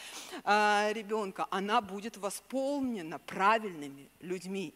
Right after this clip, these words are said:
и правильными советчиками. Аминь. Да, и, а, за, а, поступками всегда мы можем видеть последствия. И те последствия, которые,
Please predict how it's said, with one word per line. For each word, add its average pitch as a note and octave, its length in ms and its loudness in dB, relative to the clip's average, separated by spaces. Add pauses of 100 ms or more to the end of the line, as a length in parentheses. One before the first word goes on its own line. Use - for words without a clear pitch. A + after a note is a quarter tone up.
и D#3+ 80 -6
правильными F3+ 680 0
советчиками. D#3+ 840 -6
Аминь. C#4+ 360 0 (1000)
Да, D#4+ 440 6
и, E4+ 200 2 (260)
а, A3 480 4
за, C4+ 400 6 (880)
а, F#3 240 6
поступками G#3+ 600 -2
всегда G3+ 480 -2
мы G3 160 -2
можем F#3+ 420 -4
видеть G3 300 -6
последствия. F3 760 -4
И D3 40 -12
те - 140 -6
последствия, A3+ 600 -2
которые, F#3+ 680 -2